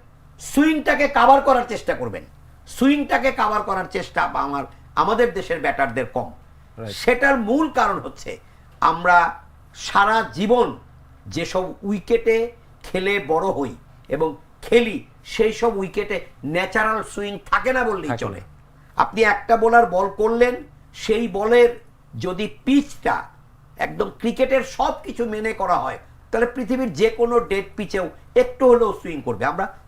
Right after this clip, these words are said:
Speaker 1: দেখেছি না, আমরা ওয়াসিম আকরামকে
Speaker 2: হুম।
Speaker 1: দেখেছি, ওয়াকার ইউনুসকে দেখেছি, আমরা, আহ, ইন্ডিয়ায় শ্রীনাথকে দেখেছি, জহির খানকে দেখেছি, ভুবনেশ্বর কুমারকে দেখেছি, এখন
Speaker 2: হ্যাঁ।
Speaker 1: জাসপ্রীত বুমরাকে
Speaker 2: বুমরাকে
Speaker 1: দেখছি।
Speaker 2: দেখছি।
Speaker 1: যে কোনো উইকেটেই তার বল সুইং করে। That is,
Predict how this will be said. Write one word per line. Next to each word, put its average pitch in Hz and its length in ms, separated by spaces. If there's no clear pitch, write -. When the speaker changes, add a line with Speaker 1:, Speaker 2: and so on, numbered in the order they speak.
Speaker 1:
দেখেছি 240 360
না, 156 180
আমরা 175 220
ওয়াসিম 185 320
আকরামকে 185 320
Speaker 2:
হুম। 190 80
Speaker 1:
দেখেছি, 170 380
ওয়াকার 185 360
ইউনুসকে 170 400
দেখেছি, 160 540
আমরা, 175 320
আহ, - 460
ইন্ডিয়ায় 180 540
শ্রীনাথকে 220 480
দেখেছি, 175 380
জহির 180 320
খানকে 175 300
দেখেছি, 156 460
ভুবনেশ্বর 254 580
কুমারকে 202 380
দেখেছি, 156 480
এখন - 240
Speaker 2:
হ্যাঁ। 226 120
Speaker 1:
জাসপ্রীত 214 440
বুমরাকে 202 420
Speaker 2:
বুমরাকে 120 320
Speaker 1:
দেখছি। - 40
Speaker 2:
দেখছি। 110 600
Speaker 1:
যে 320 100
কোনো 330 320
উইকেটেই 285 420
তার 190 200
বল 151 180
সুইং 123 260
করে। 95 220
That 160 180
is, 220 100